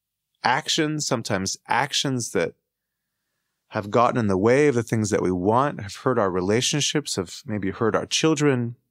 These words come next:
It's overwhelming. So many people, when they start psychotherapy or come to midlife, and this is very important because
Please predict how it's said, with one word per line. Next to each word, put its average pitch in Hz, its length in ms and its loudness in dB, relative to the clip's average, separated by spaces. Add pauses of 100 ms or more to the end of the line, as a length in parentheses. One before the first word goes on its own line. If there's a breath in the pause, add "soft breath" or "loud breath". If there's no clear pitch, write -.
(1300)
It's - 180 -4
overwhelming. 135 880 2 (640)
So - 260 2
many 160 200 2
people, 139 420 2
when 107 140 2
they 104 100 2
start - 680 0
psychotherapy 113 1120 0 (800)
or 110 100 -2
come 156 360 0
to - 120 -2
midlife, 113 680 2
and 117 80 2
this 123 140 -2
is 123 120 0
very 135 260 6
important 117 600 0
because 104 520 -2